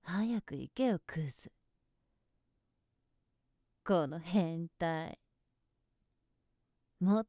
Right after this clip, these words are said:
としこれよ。射精しろ。ゴミ精子出せよ。臭いのぶちまけろよ。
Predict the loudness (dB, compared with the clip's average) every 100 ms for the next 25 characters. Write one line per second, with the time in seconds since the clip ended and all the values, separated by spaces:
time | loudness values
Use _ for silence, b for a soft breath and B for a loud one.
0 | -4 -4 -4 -4 -2 0 0 -2 -10 -18
1 | _ _ _ _ _ _ _ _ _ _
2 | _ _ _ _ _ _ _ _ _ _
3 | _ -6 -2 2 2 0 0 2 2 0
4 | 0 0 -4 -14 _ _ _ _ _ _
5 | _ _ _ _ _ _ _ _ _ _
6 | _ _ _ _ _ -4 2 2 2 2
7 | 0 -2 -4 -4 -2 0 0 -2 -6 -16
8 | _ _ _ _ _ _ _ _ _ _
9 | _ _ _ _ _ _ _ _ -6 -2
10 | 0 -2 0 2 4 2 2 -2 2 2
11 | 2 2 4 4 0 -4